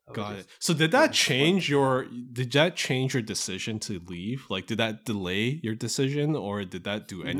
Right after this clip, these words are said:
Speaker 1: No, <laughs> I
Speaker 2: Or did that make
Speaker 1: actually,
Speaker 2: you
Speaker 1: I
Speaker 2: even
Speaker 1: wanted
Speaker 2: more
Speaker 1: to get
Speaker 2: pissed
Speaker 1: out.
Speaker 2: off?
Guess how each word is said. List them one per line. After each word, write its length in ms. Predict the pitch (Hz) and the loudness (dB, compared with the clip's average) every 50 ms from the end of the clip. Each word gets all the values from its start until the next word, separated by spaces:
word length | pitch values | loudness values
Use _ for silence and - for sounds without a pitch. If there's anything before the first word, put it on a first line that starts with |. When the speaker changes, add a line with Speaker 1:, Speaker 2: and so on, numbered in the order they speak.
| 131 | 4
Speaker 1:
No, 320 | 135 147 139 156 - - - - - 262 | 4 6 6 6 6 4 0 -6 -10 -12
<laughs> 160 | - - - | -10 -2 -2
I 420 | - - - 139 131 - - 160 - - - | 0 2 2 2 2 0 -2 -6 -10 -2 2
Speaker 2:
Or 100 | 143 147 | 4 6
did 220 | 147 160 160 156 | 6 6 6 6
that 280 | - 175 170 143 151 151 | 6 4 6 6 6 6
make 140 | 156 160 156 | 6 6 6
Speaker 1:
actually, 40 | 147 | 6
Speaker 2:
you 40 | 135 | 6
Speaker 1:
I 40 | |
Speaker 2:
even 120 | 135 156 147 | 6 6 6
Speaker 1:
wanted 100 | - 151 | 4 6
Speaker 2:
more 120 | 139 143 135 | 6 6 4
Speaker 1:
to 60 | 113 | 6
get 40 | - 151 | 6 6
Speaker 2:
pissed 120 | 139 131 147 | 6 8 10
Speaker 1:
out. 420 | 151 127 120 117 120 123 - - | 8 10 8 8 6 4 4 4
Speaker 2:
off? 140 | 165 - | 4 6